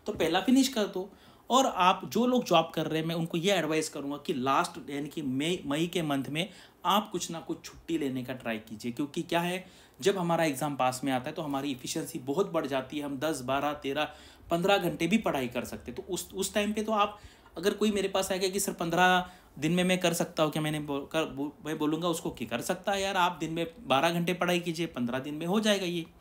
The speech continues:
तो ये आप पे डिपेंड है कि आप कितना इसको सीरियसली लेते हैं। और तीसरी जो बात है,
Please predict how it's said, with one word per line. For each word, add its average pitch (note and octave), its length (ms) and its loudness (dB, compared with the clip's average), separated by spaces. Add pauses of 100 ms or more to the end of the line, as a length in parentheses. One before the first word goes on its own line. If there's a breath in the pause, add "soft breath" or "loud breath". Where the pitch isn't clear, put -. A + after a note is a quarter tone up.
(540 soft breath)
तो A#3 80 4
ये G3 160 4
आप B3+ 400 4
पे A#3+ 80 4
डिपेंड G3 340 -2
है G#3+ 80 0
कि A3 100 -4
आप F#3 240 -4
कितना - 280 -6
इसको F3 260 -2
सीरियसली C3 500 -2
लेते A2+ 280 -2
हैं। G#2+ 180 -10 (680 loud breath)
और B3 400 4 (380)
तीसरी B3 320 6
जो G#3+ 160 4
बात C3 300 0
है, F#2+ 180 -12